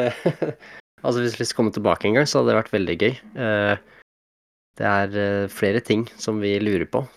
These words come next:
som, eh, vet at du kan veldig godt. Eh, men jeg har lyst til å bare si at, eh, jeg, eh, vi berømmer og, og, eh, beundrer egentlig, eh, åpenheten din, og at du er,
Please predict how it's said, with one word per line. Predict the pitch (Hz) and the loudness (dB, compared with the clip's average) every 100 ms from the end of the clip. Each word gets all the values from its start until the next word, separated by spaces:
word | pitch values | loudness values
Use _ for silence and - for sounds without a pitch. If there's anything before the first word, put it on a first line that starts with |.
| - | -14
som, | 117 113 107 | -8 -4 -2
eh, | 107 104 101 101 | -4 -4 -6 -4
vet | 98 - 104 | -6 -8 -10
at | - | -10
du | 98 | -12
kan | - 98 | -8 -8
veldig | 101 95 95 | -6 -4 -6
godt. | 110 - - _ _ | -8 -14 -20 _ _
Eh, | 120 120 117 113 | -14 -12 -12 -12
men | |
jeg | 107 - - - - _ 110 | -14 -20 -20 -20 -20 _ -6
har | 113 | -6
lyst | - | -6
til | 117 | -2
å | 110 | 0
bare | 95 98 98 95 | 2 0 0 -2
si | - 95 107 | -6 -4 -2
at, | 98 _ - 95 | -4 _ -8 -4
eh, | 95 95 92 - - _ _ _ - - _ _ _ _ - | -2 -4 -6 -10 -20 _ _ _ -20 -20 _ _ _ _ -4
jeg, | 98 104 101 101 _ - | 0 2 0 -2 _ -4
eh, | 101 95 | -4 -2
vi | 104 | -4
berømmer | 107 104 95 92 98 107 | 0 2 2 2 2 4
og, | 101 98 98 | 4 2 0
og, | 101 98 | 0 2
eh, | 98 98 95 104 | 2 0 -2 2
beundrer | 110 101 92 92 123 110 | 4 4 0 2 4 4
egentlig, | 101 104 101 - - | 2 0 0 0 -2
eh, | 95 95 - | -2 -2 0
åpenheten | 107 90 - 82 87 71 - 92 | 0 -2 -4 -6 -6 -8 -8 -4
din, | 123 131 _ _ - | -4 -4 _ _ -2
og | 95 95 | 0 0
at | - | 0
du | 98 | 0
er, | 95 95 | 0 -4